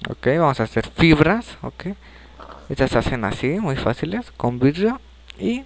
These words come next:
diamantes, ok. Ok, ok, no salió,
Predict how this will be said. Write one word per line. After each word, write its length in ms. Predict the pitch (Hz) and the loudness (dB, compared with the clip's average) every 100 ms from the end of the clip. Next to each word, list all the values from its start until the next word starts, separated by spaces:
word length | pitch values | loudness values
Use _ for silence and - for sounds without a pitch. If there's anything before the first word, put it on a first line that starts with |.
| - - | -14 -6
diamantes, 520 | 190 226 262 - - | -2 -2 -4 -8 -8
ok. 180 | - - 285 - - - - - - - - - - - - - - | -8 -6 -8 -10 -20 -20 -20 -20 -20 -20 -20 -20 -20 -20 -20 -20 -2
Ok, 340 | 160 175 - 175 196 165 | 0 0 -2 -2 0 -2
ok, 200 | - 160 180 143 | -2 -2 -2 -2
no 160 | 143 | -4
salió, 400 | - 156 160 214 | -2 0 0 -2